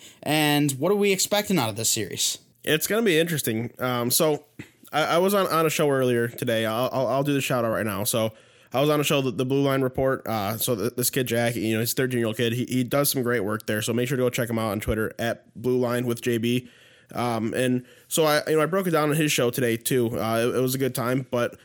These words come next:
Speaker 2: obviously gonna break it down here again. Um, it, it's gonna be an interesting series. You know, Montreal, they went th-, this whole playoffs. Everyone's like, "All right, okay, they're, they're the joke. They're the laughing stock. They're, they're gonna get their shit kicked in by Montreal. We're gonna move on, or by Toronto, excuse me,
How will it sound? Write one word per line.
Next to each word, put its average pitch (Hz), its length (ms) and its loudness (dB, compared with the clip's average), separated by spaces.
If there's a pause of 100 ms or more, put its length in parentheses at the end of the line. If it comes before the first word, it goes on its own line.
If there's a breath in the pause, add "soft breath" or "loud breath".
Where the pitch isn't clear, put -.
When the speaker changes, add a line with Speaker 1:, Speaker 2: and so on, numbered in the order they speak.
Speaker 2:
obviously 123 300 0
gonna 117 100 0
break 120 160 2
it 127 40 -2
down 123 180 0
here 123 160 0
again. 139 340 0 (460 loud breath)
Um, 135 360 0 (400)
it, 196 240 2
it's 214 220 0
gonna 285 160 0
be 277 160 2
an 202 220 2
interesting 202 300 0
series. 160 300 2
You 143 60 0
know, 135 160 0
Montreal, 143 600 0
they 151 400 2
went 127 480 0 (520)
th-, 127 140 -4
this 139 160 0
whole 170 160 2
playoffs. 139 300 2
Everyone's 131 240 -2 (180)
like, 107 140 -2
"All 107 40 0
right, 107 200 -2
okay, 117 120 -2
they're, 120 200 0
they're 139 180 0
the 131 80 0
joke. 107 320 -4
They're 123 140 0
the 110 60 -2
laughing 90 340 -6
stock. 110 340 -4
They're, 135 240 -2
they're 151 260 2
gonna 131 380 -2
get 123 280 0
their 123 120 0
shit 127 280 -2
kicked 113 220 -4
in 117 80 -2
by 113 100 -2
Montreal. 104 540 -4
We're 98 140 -2
gonna 95 60 -6
move 95 200 -6
on, 78 160 -12
or 113 200 -2
by 123 100 0
Toronto, 113 380 -2
excuse 113 320 -2
me, 107 200 -6